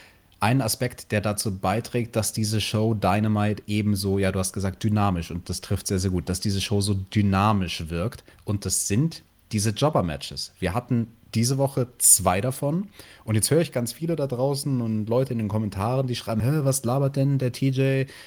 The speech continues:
Wie kann er denn Jobber-Matches gut finden? Das ist doch total langweilig, wenn da irgendeiner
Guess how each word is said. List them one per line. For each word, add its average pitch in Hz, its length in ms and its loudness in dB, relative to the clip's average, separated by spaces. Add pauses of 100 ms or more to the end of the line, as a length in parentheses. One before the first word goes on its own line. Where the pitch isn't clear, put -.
(140)
Wie 110 480 -2
kann 131 180 2
er 135 60 2
denn 113 140 2
Jobber-Matches 123 640 -2
gut 160 200 -4
finden? 147 380 -2
Das 120 100 -2
ist 123 160 -4
doch 120 100 0
total 113 380 2
langweilig, 127 600 0
wenn 120 180 0
da 117 320 2
irgendeiner 117 720 0